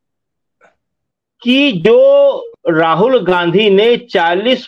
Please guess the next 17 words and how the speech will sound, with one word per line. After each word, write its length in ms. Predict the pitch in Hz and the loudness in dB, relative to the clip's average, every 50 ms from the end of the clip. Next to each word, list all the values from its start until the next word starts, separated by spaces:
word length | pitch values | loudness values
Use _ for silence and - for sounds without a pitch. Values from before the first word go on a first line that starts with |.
| - | -4
परसेंट 560 | 202 185 175 - - 233 269 285 240 277 226 262 | -4 -4 -4 -2 -2 -2 -2 -2 -4 -4 -4 -4
की 80 | 254 | -4
सरकार 440 | - - 208 185 185 220 214 214 190 | -2 -2 -2 -2 0 -2 -2 -2 0
का 120 | 190 214 | 0 0
इशू 220 | 202 185 175 196 180 | 0 0 -2 -2 -2
उठाया 420 | 180 170 135 147 139 139 135 127 | -2 0 -2 -2 -2 -2 -2 -4
था, 240 | 120 123 117 110 107 - _ _ _ _ _ _ _ _ _ 139 | -4 -4 -6 -6 -8 -12 _ _ _ _ _ _ _ _ _ -2
वो 200 | 156 220 240 220 | 0 0 2 2
वहां 280 | 196 175 165 202 226 | 2 0 0 -2 -2
सबसे 340 | 208 - 214 202 - - 202 | -2 -4 -6 -4 -2 0 0
ज्यादा 280 | 185 175 170 156 156 139 | 2 2 0 0 -2 -4
चला। 320 | 123 131 117 110 104 104 110 - _ _ _ _ _ _ _ _ _ _ _ - | -2 -2 -2 -2 -4 -6 -10 -16 _ _ _ _ _ _ _ _ _ _ _ -4
चालीस 360 | 196 196 208 233 247 240 - | -2 -2 0 -2 -2 -4 -4
परसेंट 440 | 233 214 175 - 220 220 214 190 175 | -4 -4 -4 -2 -2 -4 -4 -2 -2
की 100 | 196 185 | -4 -4
सरकार, 640 | 190 - 196 - 123 180 180 190 208 226 233 240 285 | -4 -6 -8 -8 -4 -4 -2 -2 0 -2 -2 -4 -6
भ्रष्टाचार, 1300 | - _ _ _ _ - 135 139 123 127 214 214 214 196 - - 190 180 185 202 220 240 262 277 269 | -12 _ _ _ _ -8 -8 -8 -6 -4 -4 -2 -2 -4 -4 -4 -4 -2 0 0 0 0 -2 -4 -6